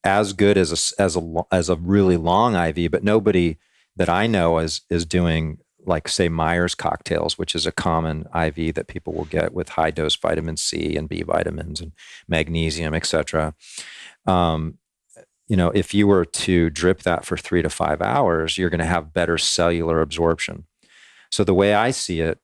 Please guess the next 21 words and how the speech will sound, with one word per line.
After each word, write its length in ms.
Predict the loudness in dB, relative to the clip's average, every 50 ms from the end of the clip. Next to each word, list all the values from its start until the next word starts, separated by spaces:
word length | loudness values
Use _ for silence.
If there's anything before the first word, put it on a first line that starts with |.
| _ _
is, 380 | 0 2 2 2 0 -2 -4 -4
it's 200 | -4 -4 0 2
like 180 | 2 2 2
if 140 | 0 0 2
I 120 | 2 2 4
were 100 | 4 4
to 80 | 2 2
have 380 | 2 0 0 0 -2 -6 -4
beans 640 | -2 0 0 0 0 0 -2 -4 -6 -6 -6 -6 -6 -4
and 120 | -2 -2
I 60 | 0 0
had 200 | 0 0 -2 -2
dry 320 | -2 0 2 4 4 2
beans 500 | 0 0 -2 -2 -2 -2 -2 -4 -4 -4
and 80 | -4 -4
I 40 |
put 220 | -4 -4 -6 -2 -2
them 120 | 0 0
in 80 | 0 0
a 40 | -2
bowl 480 | 0 0 0 0 0 0 -2 -6 -10